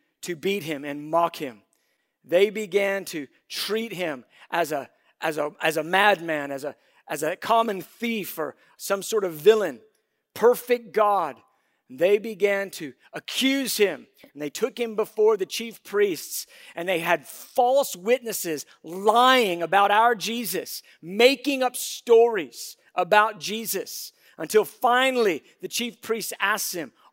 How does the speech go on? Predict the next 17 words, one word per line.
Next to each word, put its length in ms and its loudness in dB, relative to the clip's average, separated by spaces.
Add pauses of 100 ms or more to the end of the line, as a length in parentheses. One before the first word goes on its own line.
"Are 260 8
you 580 -4
the 140 -10
Son 460 2
of 100 -6
the 80 -2
Most 300 0
High?" 380 -2 (580)
He 100 -12
said, 220 0
"It 140 -2
is 120 -6
as 260 0
you 120 -16
say." 500 -12 (1400)
And 100 -14
the 120 -12